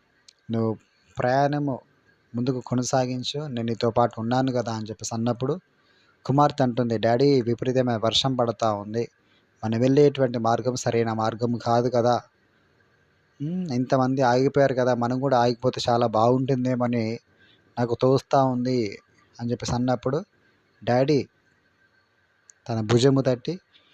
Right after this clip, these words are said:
"ఏం పర్వాలేదు బేటా, నేనున్నాను కదా, నువ్వు బయలుదేరి" అని చెప్పిన వెంటనే కుమార్తె ధైర్యము తెచ్చుకొని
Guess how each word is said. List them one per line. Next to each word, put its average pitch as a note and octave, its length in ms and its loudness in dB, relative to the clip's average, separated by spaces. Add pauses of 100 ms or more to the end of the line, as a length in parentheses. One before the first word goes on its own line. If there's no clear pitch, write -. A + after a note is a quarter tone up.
(300)
"ఏం C3+ 320 6
పర్వాలేదు A2+ 540 2
బేటా, G2 360 -8 (180)
నేనున్నాను A#2+ 500 0
కదా, A#2 220 0
నువ్వు G#2+ 400 -10
బయలుదేరి" C#3 520 4
అని B2 300 0 (2000)
చెప్పిన C#3+ 320 4
వెంటనే C3+ 600 0 (360)
కుమార్తె C3 580 2
ధైర్యము B2+ 400 2
తెచ్చుకొని B2+ 560 -4